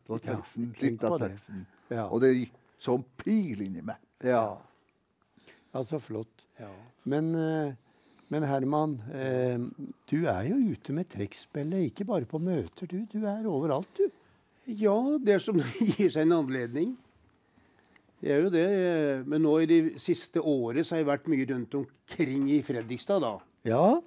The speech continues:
Speaker 3: Selvfølgelig, og jeg kan jo fortelle, jeg har jo spilt mye på det vi kaller, eh, kjøpesenteret på Lille Selbakk, da.
Speaker 2: Ja.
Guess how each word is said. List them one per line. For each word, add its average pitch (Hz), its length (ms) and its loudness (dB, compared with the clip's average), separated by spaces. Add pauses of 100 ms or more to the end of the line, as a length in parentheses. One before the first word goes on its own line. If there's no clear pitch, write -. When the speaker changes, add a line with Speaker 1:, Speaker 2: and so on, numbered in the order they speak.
(640)
Speaker 3:
Selvfølgelig, 127 640 -6
og 110 380 -8
jeg 147 100 -4
kan 170 160 2
jo 143 80 0
fortelle, 147 380 2 (2250)
jeg 151 80 2
har 175 80 6
jo 185 80 4
spilt 156 340 0
mye 147 160 4
på 147 240 -2
det 143 160 0
vi 139 80 -2
kaller, 139 460 0
eh, 127 460 -4 (580)
kjøpesenteret 127 960 -6
på 131 160 -8
Lille 127 200 -4
Selbakk, 131 520 -6
da. 117 140 -4 (320)
Speaker 2:
Ja. 120 240 2